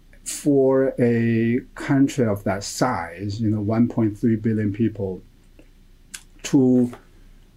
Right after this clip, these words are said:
go from one extreme to the other extreme, uh, is a good thing. You know, so in terms of normative perspective,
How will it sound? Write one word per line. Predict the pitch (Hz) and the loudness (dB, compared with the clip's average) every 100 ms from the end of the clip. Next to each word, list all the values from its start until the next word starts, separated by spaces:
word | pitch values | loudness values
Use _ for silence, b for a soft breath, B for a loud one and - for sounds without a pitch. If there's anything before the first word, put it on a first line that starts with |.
| - - - _ _ _ | -20 -20 -20 _ _ _
go | 156 147 | 4 4
from | 151 143 123 117 113 | 4 4 4 4 2
one | 123 151 320 | 4 6 4
extreme | 113 - 160 151 127 | 2 0 4 6 6
to | - 123 | 2 -2
the | 110 | -2
other | 120 131 | 0 0
extreme, | 107 101 - 110 92 85 78 - - | -2 -4 -4 -2 -2 -10 -16 -14 -8
uh, | 98 98 98 113 | -6 -4 -6 -4
is | 123 104 | -4 -2
a | 110 | 0
good | 120 120 | 2 0
thing. | - 92 - - - | -2 -8 -10 -20 -4
You | 113 | -2
know, | 104 101 | 0 -2
so | - 113 107 110 | 0 0 2 0
in | 120 117 | 2 2
terms | 120 151 | 2 2
of | 127 | 4
normative | 117 120 143 160 139 - 110 - - - - - - - - | 4 6 6 6 4 2 -2 -4 -18 -20 -20 -20 -20 -20 -4
perspective, | 127 117 - 120 107 110 87 95 - - | -2 -2 0 -2 0 -4 -4 -6 -10 -18